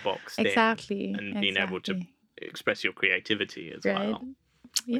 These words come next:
Speaker 1: which is
Speaker 2: true.
Speaker 1: important.
Speaker 2: True.
Speaker 1: <laughs>
Speaker 2: I mean, like, you, dentist,
Speaker 1: <laughs>
Speaker 2: podcaster.
Speaker 1: I know, exactly.
Speaker 2: <laughs> Skier on the
Speaker 1: We do
Speaker 2: side.
Speaker 1: everything.
Speaker 2: <laughs> We do everything we can while we're alive. <laughs>
Speaker 1: Exactly.
Speaker 2: Ah.
Speaker 1: So,
Speaker 2: <laughs>
Speaker 1: um, we like to talk about health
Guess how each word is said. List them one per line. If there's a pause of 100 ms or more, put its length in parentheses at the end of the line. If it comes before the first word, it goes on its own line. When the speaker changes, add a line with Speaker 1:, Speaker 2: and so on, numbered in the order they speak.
Speaker 1:
which
is
Speaker 2:
true.
Speaker 1:
important.
Speaker 2:
True.
Speaker 1:
<laughs>
Speaker 2:
I
mean,
like,
you,
dentist,
Speaker 1:
<laughs>
Speaker 2:
podcaster.
Speaker 1:
I
know,
exactly.
Speaker 2:
<laughs>
Skier
on
the
Speaker 1:
We
do
Speaker 2:
side.
Speaker 1:
everything. (120)
Speaker 2:
<laughs>
We
do
everything
we
can
while
we're
alive.
<laughs>
Speaker 1:
Exactly.
Speaker 2:
Ah. (400)
Speaker 1:
So,
Speaker 2:
<laughs>
Speaker 1:
um,
we
like
to
talk
about
health